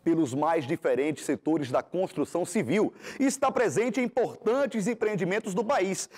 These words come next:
como estádios, hospitais, aeroportos, estações de metrô, onde impermeabilização de nível superior é necessária. O reconhecimento é tanto que a Draico já é líder nacional da produção de fitas asfálticas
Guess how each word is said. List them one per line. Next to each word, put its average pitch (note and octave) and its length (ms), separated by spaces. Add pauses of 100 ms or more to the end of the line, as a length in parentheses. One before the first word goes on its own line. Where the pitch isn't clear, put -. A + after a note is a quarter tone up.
(160)
como G#3+ 160
estádios, F3 720 (160)
hospitais, D#3+ 800 (120)
aeroportos, D#3 840 (160)
estações D#3 760
de A#2+ 80
metrô, E3+ 440 (260)
onde G#3+ 340
impermeabilização F3 1200
de D#3+ 100
nível C3 320
superior G#3+ 840
é D#3+ 120
necessária. A2+ 680 (320)
O - 60
reconhecimento F3 760
é D#3+ 60
tanto - 480 (220)
que G#3 100
a G3+ 80
Draico D3 720 (140)
já F3+ 180
é G3 60
líder F3 520
nacional F#3 640
da F#3 140
produção G3+ 520
de F3+ 160
fitas G#3+ 520
asfálticas F3+ 840